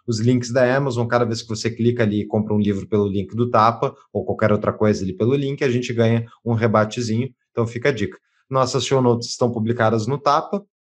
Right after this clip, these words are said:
As nossas redes sociais, tá tudo isso e mais um pouco, tá lá no nosso site. Então a gente tem Instagram, Facebook, Twitter, YouTube, né? Tem que seguir, tem que ativar o sininho.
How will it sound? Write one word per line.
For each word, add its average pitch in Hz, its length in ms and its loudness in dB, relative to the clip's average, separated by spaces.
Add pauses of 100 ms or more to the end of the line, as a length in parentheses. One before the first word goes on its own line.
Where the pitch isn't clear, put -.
(280)
As 156 220 2
nossas 131 340 0
redes 123 240 0
sociais, 113 460 0
tá 117 100 -2
tudo 160 400 0
isso 139 260 -2
e 123 40 0
mais 113 180 2
um 107 60 0
pouco, 107 280 -2
tá 117 120 2
lá 113 200 4
no 104 80 2
nosso 101 280 -2
site. 127 440 0 (220)
Então 110 180 0
a 110 60 4
gente 104 220 0
tem 110 100 0
Instagram, 104 340 0
Facebook, 107 520 -6
Twitter, 110 340 4
YouTube, 135 500 2 (240)
né? 104 140 2
Tem 101 140 -2
que - 120 -8 (520)
seguir, 101 760 2
tem 92 140 -4
que 85 60 -4
ativar 85 260 -4
o 95 40 -2
sininho. 123 540 0